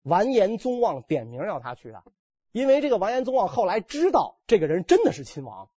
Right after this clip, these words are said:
不是大将的孩子，真的是亲王，所以完颜宗望特后悔，我怎么把他给放了？那这个人回去之后他是祸害，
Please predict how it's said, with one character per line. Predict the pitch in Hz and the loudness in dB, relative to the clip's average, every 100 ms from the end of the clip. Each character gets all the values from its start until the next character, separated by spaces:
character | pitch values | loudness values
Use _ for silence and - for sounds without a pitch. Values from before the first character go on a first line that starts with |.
| _ _ _ | _ _ _
不 | - 277 | -2 0
是 | 262 202 | 0 0
大 | - 160 | -2 -2
将 | 214 170 | -4 -4
的 | 123 | -6
孩 | 101 101 | -14 -14
子， | 113 104 | -14 -10
真 | - 330 | -4 0
的 | 233 | 0
是 | |
亲 | 160 160 | -2 -8
王， | 143 | -6
所 | 208 | -6
以 | |
完 | 190 240 | -6 -6
颜 | 240 | -4
宗 | 226 | -4
望 | 214 | -4
特 | - 233 180 | -2 -2 0
后 | 156 | -4
悔， | 120 110 | -6 -6
我 | 160 | -6
怎 | 262 | -6
么 | 170 | -6
把 | |
他 | 240 | -6
给 | 254 | -4
放 | - 160 113 | -2 -2 -4
了？ | 101 _ _ _ _ _ _ | -12 _ _ _ _ _ _
那 | 233 | -4
这 | 311 | 0
个 | 254 | 2
人 | 202 208 | 2 2
回 | 190 208 | 0 -2
去 | |
之 | 196 | 0
后 | 202 | -2
他 | 214 | 0
是 | 196 | -2
祸 | - 180 | 0 -2
害， | 110 107 | -2 -8